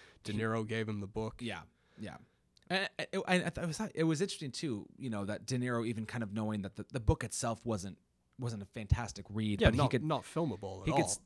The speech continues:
Speaker 2: tell that there was something with the character that he
Speaker 1: Uh.
Speaker 2: wanted to pursue. Um,
Speaker 1: Which I think is the most admirable thing about this film is the lengths that De Niro went to get it made and what he did to himself physically and, and what he must have done psychologically. I mean,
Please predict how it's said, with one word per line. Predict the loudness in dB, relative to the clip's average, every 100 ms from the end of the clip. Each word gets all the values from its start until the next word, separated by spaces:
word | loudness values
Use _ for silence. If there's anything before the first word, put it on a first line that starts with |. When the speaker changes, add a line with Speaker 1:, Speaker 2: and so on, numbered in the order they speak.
| 2
Speaker 2:
tell | 4
that | 4
there | 2
was | 0
something | -2 -4
with | -4 -6
the |
character | -6 -4 -4
that | -6
he | -6
Speaker 1:
Uh. | -6
Speaker 2:
wanted | -4 -2 -4
to | -6 -10 -6
pursue. | -4 -2 0 0 0 -2 -8 _ -6
Um, | -2 0
Speaker 1:
Which | 2
I | 2
think | 2 0
is | 0
the |
most | 0 0 -2 -10 _ -4
admirable | -2 0 0 -2 -4 -8
thing | -6 -6 -6 -8
about | -8 -6 -6 -6
this | -10
film | -10 -10 -8
is | -10 -8
the | -6
lengths | -4 -4 -4 -8 -12 -14 -8
that | -8 -6
De | -6
Niro | -4 -2 -4 -4
went | -6 -8 -8 -10 -16 -18 _ -8
to | -6
get | -4 -6
it | -6
made | -6 -6
and | -8 -4
what | -6 -6
he | -10
did | -6 -8 -8
to | -10 -8
himself | -6 -6 -6 -6 -10 -18
physically | -10 -8 -6 -8 -8 -8 -8
and, | -10 -12 -14 -14
and | -12 -14 -16 _ _ -20 -10
what | -8
he | -6
must | -6 -6 -8
have |
done | -10 -8
psychologically. | -8 -8 -10 -10 -12 -12 -10
I | -8
mean, | -8